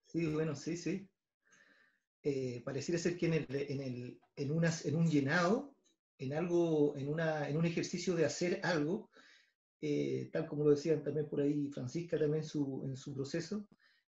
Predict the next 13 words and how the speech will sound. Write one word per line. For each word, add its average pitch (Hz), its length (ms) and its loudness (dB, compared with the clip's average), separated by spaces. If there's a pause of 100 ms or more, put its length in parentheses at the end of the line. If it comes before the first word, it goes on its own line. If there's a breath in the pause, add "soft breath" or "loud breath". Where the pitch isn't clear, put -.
(140)
los 143 240 -2
espacios 196 680 -2
son 156 240 -2
muy 202 140 6
importantes, 147 680 0
es 143 80 -6
muy 170 180 4
importante 190 920 2
el 151 80 2
espacio 180 480 -2
para 160 260 4
poder, 160 520 4
eh, 135 440 -2